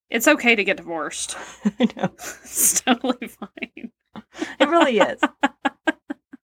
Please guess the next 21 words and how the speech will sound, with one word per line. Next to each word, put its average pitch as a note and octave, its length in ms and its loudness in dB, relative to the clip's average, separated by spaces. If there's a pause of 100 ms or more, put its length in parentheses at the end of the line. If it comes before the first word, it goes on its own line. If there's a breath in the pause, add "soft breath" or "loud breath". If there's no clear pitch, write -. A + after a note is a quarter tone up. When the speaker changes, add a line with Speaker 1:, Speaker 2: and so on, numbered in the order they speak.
(1600 loud breath)
Speaker 2:
Oh, G#3 880 0
so - 320 4
there B3+ 160 6
was C#4 160 0
actually, F#3 400 4
like, E3 200 4 (300)
later A#3 460 2
on, E3 540 0 (1700)
later F3+ 460 4
on, C#3+ 380 2 (360)
they A#3 160 4
were A3 120 6
actually F3 460 4
asking D#3 480 -2
her, G2+ 400 -10 (380)
"Is, D4 360 0 (220)
is D#4 100 0
your E4 100 4
daughter, D4 380 4 (300)
is A3 100 -2
she G#3+ 480 -2